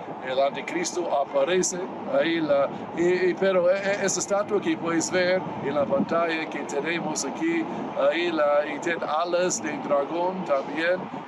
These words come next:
ah, dice que, que da el poder, ahí en Apocalipsis trece, a, a, al anticristo, a la bestia, a la primera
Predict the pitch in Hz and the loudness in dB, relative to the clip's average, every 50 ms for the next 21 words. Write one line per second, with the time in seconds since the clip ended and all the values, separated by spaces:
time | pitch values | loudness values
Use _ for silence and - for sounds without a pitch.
0 | - 135 139 147 147 - 220 226 - - 208 196 190 190 185 170 160 147 - - | -4 0 0 0 0 -2 -4 -4 -2 0 2 2 4 4 4 2 0 -2 -4 -6
1 | - 175 165 165 160 - - - - - - - - - - - 175 170 160 175 | -4 -4 -2 -2 -2 -4 -4 -6 -6 -6 -6 -10 -10 -8 -6 -2 0 0 2 2
2 | 175 190 196 185 170 160 160 156 - 151 151 151 160 185 214 202 190 190 190 180 | 4 4 4 4 2 0 -4 -4 -4 -4 -4 0 0 0 0 2 0 0 0 -2
3 | - 127 139 156 156 151 - - 151 151 - 160 156 143 165 165 160 - 151 - | -2 -4 -2 -2 -2 -2 -2 -2 -4 -4 -2 -4 -4 -2 -2 -2 -2 -2 -4 -4
4 | - - 165 175 185 175 - 175 170 175 175 - 175 175 - - 170 - 131 139 | -4 -4 -2 0 0 0 0 -2 -4 -4 -6 -6 -6 -8 -8 -8 -6 -2 0 2
5 | 143 147 139 139 135 139 147 143 143 143 147 - - 147 143 143 143 147 - 147 | 2 2 2 2 2 2 2 2 2 2 2 2 2 2 4 4 2 2 0 -4
6 | 135 120 - 160 190 214 196 - - 185 170 151 147 151 143 139 139 170 180 190 | -6 -4 -2 0 0 0 0 0 0 2 2 2 2 2 2 0 0 0 0 0
7 | 190 - - 175 170 180 185 185 - - - - - - - - - - - - | -2 -2 -2 -2 0 0 0 0 0 -2 -2 -2 -2 -2 0 0 0 0 0 0
8 | - 185 202 208 202 | 0 2 2 2 2